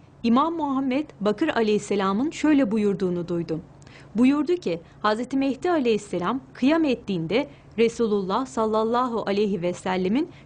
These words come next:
yolundan gidecektir. Yalnız o, Hazreti Mehdi Aleyhisselam, Resulullah'ın eserlerini açıklayacaktır."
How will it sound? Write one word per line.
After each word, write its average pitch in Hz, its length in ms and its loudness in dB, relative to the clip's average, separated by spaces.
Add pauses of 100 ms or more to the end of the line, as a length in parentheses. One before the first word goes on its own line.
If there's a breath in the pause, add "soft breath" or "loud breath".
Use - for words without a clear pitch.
yolundan 233 560 2
gidecektir. 165 600 -8 (540 loud breath)
Yalnız 311 500 2
o, 208 280 -4
Hazreti 202 360 0
Mehdi 202 300 -2
Aleyhisselam, 214 640 0 (320)
Resulullah'ın 226 800 0 (140)
eserlerini 214 680 -2
açıklayacaktır." 196 1000 -4